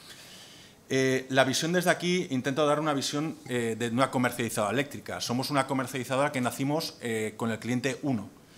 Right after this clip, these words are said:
Eh, estamos en el lado de la demanda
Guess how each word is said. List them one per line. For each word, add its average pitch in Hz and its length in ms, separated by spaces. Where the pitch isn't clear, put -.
Eh, 113 560
estamos 139 380
en 151 80
el 127 100
lado 151 480
de 120 120
la 117 100
demanda 110 560